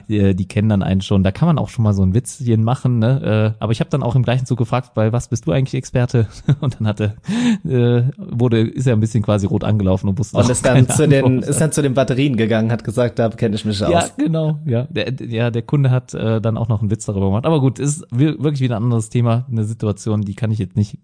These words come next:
Speaker 1: gut rekonstruieren. Aber deswegen, Experte stimmt da nicht ganz. Also ich, ähm, krieg das jetzt auch leider gerade nicht mehr so eins zu eins zusammen. Also ich hab eben versucht zu recherchieren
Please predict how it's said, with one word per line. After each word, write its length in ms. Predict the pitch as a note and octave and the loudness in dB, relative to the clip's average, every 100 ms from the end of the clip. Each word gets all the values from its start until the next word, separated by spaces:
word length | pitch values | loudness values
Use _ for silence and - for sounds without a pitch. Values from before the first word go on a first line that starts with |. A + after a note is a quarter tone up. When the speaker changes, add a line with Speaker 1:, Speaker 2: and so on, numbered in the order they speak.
| - | 2
Speaker 1:
gut 280 | C#3+ - B2+ | 2 4 -2
rekonstruieren. 640 | A#2+ A2+ G2+ G2 G2 C3+ - - - | 0 0 -2 -2 -2 -4 -6 -20 -20
Aber 160 | - B2 | -6 -4
deswegen, 300 | A#2+ C3 B2 | -2 -2 -2
Experte 560 | A#2+ - - D3 D#3+ B2+ | -4 -10 -2 -2 0 -2
stimmt 400 | - D3+ D#3 A2+ | 0 0 0 2
da 80 | |
nicht 220 | G#2 G2+ - | 0 0 0
ganz. 300 | A2+ F2+ - | 2 2 0
Also 240 | G#2 A2 | 2 2
ich, 360 | G2+ G#2+ - - | 2 -2 -4 -2
ähm, 420 | A2+ A2+ A2+ G#2+ _ - - _ | 2 2 2 -2 _ -20 -20 _
krieg 160 | - F3 | -4 0
das 160 | C#3 C#3 | 0 0
jetzt 180 | C3 | -2
auch 220 | B2 B2 - | -2 -2 0
leider 300 | B2 B2+ A#2+ | 0 2 2
gerade 240 | A#2+ A#2 | 0 0
nicht 160 | C3 C3 | 0 2
mehr 100 | A#2 | 2
so 360 | A#2+ A2+ A2+ - | 4 2 0 -2
eins 360 | A2+ C3 - | 0 0 0
zu 100 | B2 | -4
eins 240 | G#2+ B2 - | 0 -2 -2
zusammen. 380 | G2+ A#2 A#2 G#2 | -2 0 2 2
Also 120 | G#2 | 2
ich 80 | C3+ | 2
hab 100 | D3 | 2
eben 140 | C3+ | 0
versucht 280 | B2 A#2+ B2 | 2 0 -2
zu 140 | - | -4
recherchieren 580 | A#2 A#2 G#2+ - B2+ C#3 | -4 -2 -2 0 2 0